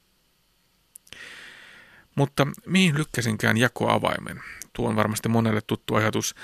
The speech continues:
Siinä kävellään työkaluvaunulle ja etsiskellään passelia työkalua. Tai mikä oli tämän ohjelman salasana? Kaivellaanpa paperipinoja ja salasanalistoja. Meidän itse kunkin työtehtäviin liittyy monenlaista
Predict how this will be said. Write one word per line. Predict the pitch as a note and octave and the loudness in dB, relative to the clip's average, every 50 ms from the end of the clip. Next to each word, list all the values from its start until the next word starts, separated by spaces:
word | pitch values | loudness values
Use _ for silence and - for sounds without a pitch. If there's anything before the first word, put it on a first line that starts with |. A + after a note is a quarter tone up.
| - - - - - - _ _ - - | -18 -18 -18 -20 -20 -20 _ _ -16 -10
Siinä | - - - - | -8 -6 -6 -2
kävellään | - A2+ A2 A2+ A2+ A2+ A2 A2 | -2 2 2 2 2 2 0 0
työkaluvaunulle | - B2 A2+ - A#2+ A#2 A2 A2+ A2+ A2+ A2+ A#2 A#2 A2+ | 0 0 2 4 2 2 4 4 2 2 4 2 2 4
ja | A#2 B2 | 2 2
etsiskellään | C3 - - - - A#2+ A2+ A2+ A2 | 2 0 -2 -2 0 2 2 2 0
passelia | - - A2+ - - - G#2+ A2 G#2 - | 0 0 0 0 -2 -2 -2 -4 -6 -6
työkalua. | - G#2+ G2+ - - - - - - - - - - - _ _ _ - - | -6 -8 -8 -8 -10 -12 -12 -12 -12 -12 -14 -14 -18 -20 _ _ _ -4 0
Tai | A#2+ A#2 A2+ G#2 - - _ _ _ _ _ _ _ | 2 2 4 2 0 -4 _ _ _ _ _ _ _
mikä | C3 C#3 - - A#2 | -4 -2 2 2 2
oli | A2+ A#2+ - | 2 0 0
tämän | - A#2 A#2 A#2 | 0 0 2 0
ohjelman | A#2 A2+ A#2+ A2+ A2+ A2 | 0 0 0 -2 -2 -2
salasana? | - - C3+ A2 - - - - - - - - - - - - | -2 -2 -2 -2 -2 -4 -8 -8 -12 -16 -14 -18 -18 -18 -12 -8
Kaivellaanpa | - G#2 - - - - - - - - | -6 -6 -6 -6 -8 -10 -8 -8 -10 -4
paperipinoja | - - A#2+ - - A2 G#2+ - - A#2 A2+ A2 A2 G#2+ | -2 -4 -2 -2 0 -2 0 0 0 0 0 0 0 -2
ja | G#2+ G#2 - - - - - _ | -2 -4 -6 -12 -18 -20 -14 _
salasanalistoja. | - - A#2 A2 A2 - - B2+ B2 A#2+ A#2 - - - - - - - - - _ _ _ _ _ - - - - - - - - - - - - _ - | -6 -4 -2 -2 -2 -2 -4 -6 -4 -6 -4 -4 -4 -6 -6 -10 -12 -12 -14 -16 _ _ _ _ _ -18 -16 -16 -14 -14 -14 -16 -16 -16 -18 -20 -12 _ 2
Meidän | C3 C#3 C#3 C3+ B2+ | 4 4 6 4 4
itse | B2+ D3 - C3+ - | 2 0 0 -2 -2
kunkin | - E3+ D#3+ D3 - A#2 A2 F2+ - | -2 -4 -2 0 0 0 -2 -2 0
työtehtäviin | - C#3 B2+ A#2 G#2+ - - G#2+ G#2+ G2+ G#2 | 2 2 2 2 0 -2 -2 -2 -2 0 0
liittyy | G#2+ G#2 - _ - A2 G#2+ | -2 -2 -4 _ -2 0 2
monenlaista | G#2+ A#2+ B2 B2 A#2 G#2+ A2 G#2+ G#2 G#2 - - A2+ | 4 4 4 4 4 2 2 2 0 0 0 -4 -4